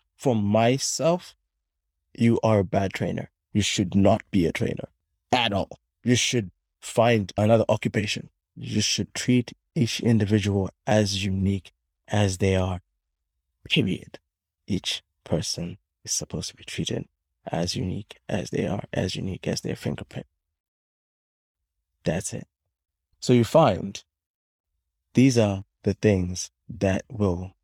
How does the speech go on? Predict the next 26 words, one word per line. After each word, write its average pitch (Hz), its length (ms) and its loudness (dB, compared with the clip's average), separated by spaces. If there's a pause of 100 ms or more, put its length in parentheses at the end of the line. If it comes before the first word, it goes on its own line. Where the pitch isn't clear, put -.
(200)
or 101 160 0
these 101 200 2
are 92 60 0
the 92 80 0
things 98 320 2
that 87 200 -2
surround 90 920 -4 (320)
the 92 80 -4
fitness - 580 0
industry - 480 -4 (440)
and 101 280 -2
why 113 320 4
it's 104 240 0
so 120 580 -4 (200)
damn 98 400 2 (140)
difficult. 90 540 -2 (360)
You 143 80 4
see, - 140 -2
all 208 140 6
these 190 180 2
things, 165 260 2
these 185 140 0
are 143 40 2
very 123 220 2
simple 113 300 -4
things. - 420 -2